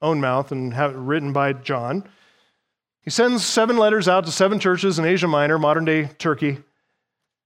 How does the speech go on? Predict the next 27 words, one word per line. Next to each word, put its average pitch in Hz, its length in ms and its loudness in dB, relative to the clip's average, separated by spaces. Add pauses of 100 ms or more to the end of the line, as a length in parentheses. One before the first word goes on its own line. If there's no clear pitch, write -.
(220)
And 196 100 2
the 196 40 0
first 269 280 0
one 226 140 4
goes 185 260 4
to 196 120 -4
the 160 100 -4
church - 360 0
in 175 200 -2
Ephesus. 175 520 0
We 156 80 0
know 196 160 2
a 185 60 2
lot 196 360 2
about 175 320 4
Ephesus 180 480 0
from 165 220 0
the 156 80 0
pages 151 320 -2
of 131 100 -4
Scripture, 196 460 -6
from 139 460 -4
Acts, 160 360 2
from 135 200 -4
the 139 80 -2
Ephesian 147 420 -2
letter, 202 380 0